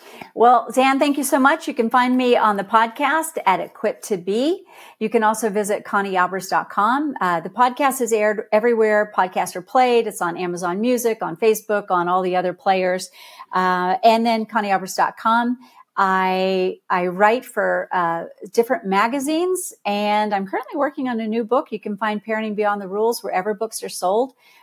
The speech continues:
um, Barnes and Noble, Target, Amazon, all of Christian book distributors. So I'd love to connect with you, and feel free to email me. I'd love to know your responses to the podcast. And Zan,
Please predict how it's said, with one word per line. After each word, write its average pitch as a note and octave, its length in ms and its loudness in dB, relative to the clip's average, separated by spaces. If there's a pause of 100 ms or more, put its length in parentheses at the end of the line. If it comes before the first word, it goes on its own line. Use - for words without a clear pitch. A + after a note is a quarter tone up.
um, F#3 220 -4
Barnes F#3+ 260 -4
and F#3+ 80 -8
Noble, A3+ 240 0
Target, G#3 580 -2 (220)
Amazon, F#3+ 580 -4
all G3+ 200 2
of G3 80 -10
Christian G3 300 -12
book G3 180 -10
distributors. F#3+ 640 -8
So F#3 300 0 (360)
I'd A#3 140 4
love C4+ 320 4
to D#4 100 -6
connect C4 340 -2
with B3+ 180 -2
you, C4 240 2
and A#3+ 340 -2
feel C4 160 0
free C#4+ 280 -4
to A3+ 280 -4
email B3 360 -2
me. F3 140 -2
I'd F3 120 -4
love G#3 300 0
to B3+ 80 -6
know A3+ 100 -2
your G3 160 -4
responses F3+ 520 -8
to E3+ 120 -20
the D#3+ 40 -20
podcast. F3 640 -6
And F#3+ 220 -6
Zan, A3+ 380 0